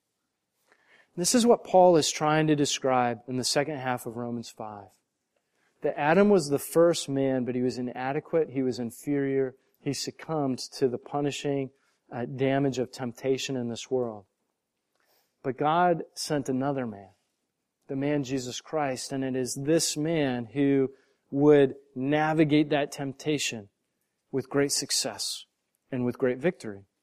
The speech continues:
He would be built of sterner stuff. And it is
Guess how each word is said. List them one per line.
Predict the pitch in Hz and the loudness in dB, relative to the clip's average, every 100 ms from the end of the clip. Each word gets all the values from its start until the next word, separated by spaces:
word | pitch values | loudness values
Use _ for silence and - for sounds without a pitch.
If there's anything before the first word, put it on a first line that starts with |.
| _ _ _ _ _ _ _ _ _ _ _ - | _ _ _ _ _ _ _ _ _ _ _ -2
He | 139 147 | 4 6
would | 151 139 | 6 6
be | 147 | 6
built | 131 147 143 139 - 170 | 6 8 8 8 2 4
of | 147 | 4
sterner | - - 156 143 | 4 2 4 4
stuff. | 131 185 151 - - _ - | 2 4 2 0 -14 _ -2
And | 160 160 | 4 8
it | 160 | 10
is | 202 202 160 139 160 | 12 10 8 4 -2